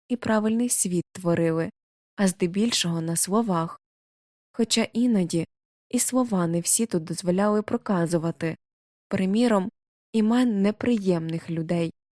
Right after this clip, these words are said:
або не таких, як усі, інакших, чи навіть сказані слова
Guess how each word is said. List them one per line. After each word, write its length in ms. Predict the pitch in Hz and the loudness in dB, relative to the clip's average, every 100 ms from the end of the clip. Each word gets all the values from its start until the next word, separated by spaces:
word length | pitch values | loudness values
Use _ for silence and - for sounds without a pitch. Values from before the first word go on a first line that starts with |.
| _ - | _ -4
або 440 | 202 190 196 185 - _ _ - | -2 2 2 2 -2 _ _ -2
не 140 | 233 | 0
таких, 440 | 240 240 190 175 | 0 -2 -4 -2
як 180 | 170 - | -4 -4
усі, 420 | 175 - 226 247 - _ _ _ | -2 0 0 0 -4 _ _ _
інакших, 760 | 180 160 170 226 233 - 180 - _ _ _ _ _ | -4 -2 0 0 -2 -2 -4 -6 _ _ _ _ _
чи 160 | - 202 | -2 0
навіть 360 | 208 220 208 - | 2 2 2 0
сказані 540 | - 208 202 196 196 | -2 0 0 0 0
слова 520 | - 196 196 196 190 | -2 0 0 2 0